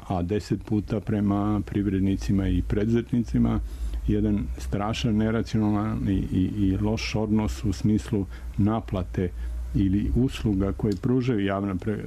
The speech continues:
preduzeća i na, na lo-, lokalnim i na gradskim nivoima sa rastom cena koje, koje s-, prevazilaze evropske cene,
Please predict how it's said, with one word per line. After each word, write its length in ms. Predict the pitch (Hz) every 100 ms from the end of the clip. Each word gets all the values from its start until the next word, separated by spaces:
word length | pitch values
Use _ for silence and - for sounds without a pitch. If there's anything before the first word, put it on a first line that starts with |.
| -
preduzeća 560 | 107 95 101 104 - 87 - - - - - - - - -
i 200 | 120 110
na, 220 | 101 98 -
na 160 | 101
lo-, 360 | 98 98 101 107
lokalnim 380 | 101 - 117 101
i 40 |
na 120 | 98
gradskim 420 | 95 107 110 120
nivoima 460 | 104 95 107 120 110
sa 180 | - 104
rastom 500 | 107 120 - 107 92 - - -
cena 340 | - - 117 107
koje, 360 | - 104 95 -
koje 200 | 104 101
s-, 140 | - -
prevazilaze 800 | 101 101 92 104 120 110 101 95 - 143 120
evropske 560 | 117 110 113 - - 95
cene, 440 | - 104 110 120